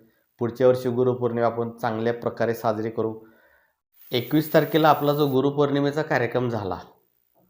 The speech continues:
त्याचं साजरीकरण किंवा त्याची क्षणचित्र असणारा व्हिडिओ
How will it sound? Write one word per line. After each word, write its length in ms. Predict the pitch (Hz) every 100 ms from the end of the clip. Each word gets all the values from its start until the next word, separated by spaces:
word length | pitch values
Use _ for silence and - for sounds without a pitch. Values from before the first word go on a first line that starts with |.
| _ _ _ _ _ _ _ _ _ _ _ _ _ _ _
त्याचं 220 | 147 147
साजरीकरण 760 | 180 185 165 175 180 160 135 123
किंवा 160 | 135
त्याची 260 | 135 143 151
क्षणचित्र 640 | - - 151 156 156 - 135
असणारा 420 | 123 - 127 127
व्हिडिओ 420 | 120 117 113